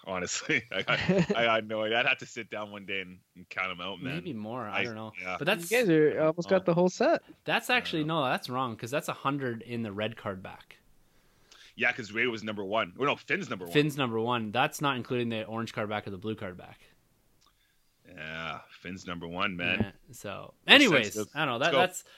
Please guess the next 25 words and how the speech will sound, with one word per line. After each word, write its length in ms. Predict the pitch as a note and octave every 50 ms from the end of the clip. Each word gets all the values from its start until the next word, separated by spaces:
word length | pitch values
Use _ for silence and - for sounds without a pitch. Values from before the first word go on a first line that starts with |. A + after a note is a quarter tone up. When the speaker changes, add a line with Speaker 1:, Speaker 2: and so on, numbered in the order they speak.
| - _ -
Speaker 3:
I 80 | D#4+
just 120 | D4 - -
wanna 120 | G#3 F3
put 180 | - F3+ D3+ -
that 160 | D#3 D3 C#3+
into 220 | C#3+ C#3 C3 B2+
the 80 | B2 B2
universe 400 | B2 B2+ B2+ A#2+ A#2+ A#2 - -
and 100 | A#2+ A2
see, 380 | - - C3 B2+ B2 A#2 - - _ _
uh, 320 | A2+ A2 G#2+ G#2+ G#2 G#2 G2 - _ _ _ _ _ _ _ _
what 140 | - A#2 -
the 80 | A#2+ A2
world 220 | G#2+ A2 G#2+ G#2+
has 180 | A2 G2+ - -
to 60 | G2+
say 240 | - - G2 G2+ G#2
about 260 | G2+ G2+ F#2+ F#2+ -
that. 180 | F#2+ F#2 -
But 100 | - F3 G3+
let's 140 | C4 D4+ -
get 100 | - F4 F4+
Speaker 1:
Mm-hmm. 40 | E4+
Speaker 3:
into, 400 | C#4+ - - - B3+ A#3+ A3 G3+
uh, 140 | F3+ D#3+